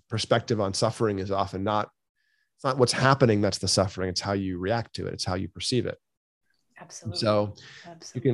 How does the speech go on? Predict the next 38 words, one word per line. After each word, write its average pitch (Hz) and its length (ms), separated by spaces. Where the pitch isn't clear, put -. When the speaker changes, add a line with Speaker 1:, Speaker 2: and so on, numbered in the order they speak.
Speaker 1:
can 107 80
bring 139 160
your 143 120
gaba 139 320
tone 139 220
up 135 140
reliably, 131 760
and 98 200
you 104 280
can 104 140
find 107 380
things 110 180
interesting 120 440
that 117 180
you 110 80
want 98 180
to - 60
find 95 220
interesting, 98 600
then 92 160
you 95 140
should - 220
be - 100
satiated - 600
and 87 120
have 87 280
good 101 200
relationships 98 680
with 95 80
your 87 100
dopamine 87 420
and 85 100
your 76 120
gaba. 73 380
Speaker 2:
<laughs> - 300
I 233 440
love 226 240
it. 170 180